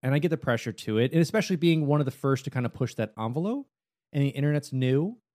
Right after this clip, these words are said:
and we're now very much you know, desensitized to a lot of things.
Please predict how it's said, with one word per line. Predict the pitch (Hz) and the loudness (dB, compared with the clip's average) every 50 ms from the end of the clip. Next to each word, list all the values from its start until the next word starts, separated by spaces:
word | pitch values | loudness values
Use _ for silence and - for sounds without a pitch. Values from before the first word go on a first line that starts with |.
| _ _ _ _ _ _ - | _ _ _ _ _ _ 0
and | 139 143 139 139 135 131 131 135 135 131 131 127 127 127 120 117 - - _ _ _ _ _ _ _ - | 2 4 6 6 6 6 4 4 2 0 0 0 0 -2 -4 -6 -8 -16 _ _ _ _ _ _ _ -16
we're | - 139 131 139 135 127 | -8 -2 2 2 2 2
now | 131 127 127 127 123 120 120 117 | 2 0 0 0 0 0 0 -2
very | 107 110 113 110 107 107 | -2 -2 -2 0 0 -2
much | 107 107 101 101 104 - - - - - - - _ _ _ _ _ _ _ _ _ _ _ _ _ _ _ _ _ _ _ _ _ _ _ _ _ _ - | -2 -4 -4 -6 -6 -10 -16 -18 -18 -20 -20 -20 _ _ _ _ _ _ _ _ _ _ _ _ _ _ _ _ _ _ _ _ _ _ _ _ _ _ -12
you | 147 135 | -12 -12
know, | 165 - 107 113 _ 185 | -12 -12 -16 -12 _ -4
desensitized | 175 139 131 - - 113 101 92 - | -4 -4 -4 -4 -4 -4 -4 -4 -4
to | 107 | -6
a | 98 | -4
lot | 87 87 90 | -4 -4 -4
of | 90 | -4
things. | - 104 104 123 143 151 - | -6 -6 -6 -6 -8 -10 -12